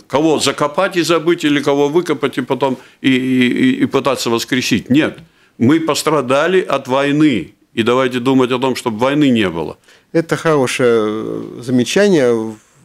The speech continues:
Speaker 2: в завершении нашего эфира. Данис Тулыш у нас был,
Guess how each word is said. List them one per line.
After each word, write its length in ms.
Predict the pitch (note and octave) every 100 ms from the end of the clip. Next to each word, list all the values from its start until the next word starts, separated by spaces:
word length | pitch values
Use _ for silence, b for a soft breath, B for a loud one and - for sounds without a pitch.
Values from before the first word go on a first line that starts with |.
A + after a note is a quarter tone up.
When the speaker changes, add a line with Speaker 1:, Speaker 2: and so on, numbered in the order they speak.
| A2+
Speaker 2:
в 320 | A#2 A#2+ A#2 A#2+
завершении 420 | B2 B2 D3+ C3
нашего 240 | A#2+ D3+
эфира. 180 | G3 F3+
Данис 280 | E3+ E3 -
Тулыш 340 | D#3 B2 G2+
у 40 | G2
нас 120 | G2+
был, 220 | A2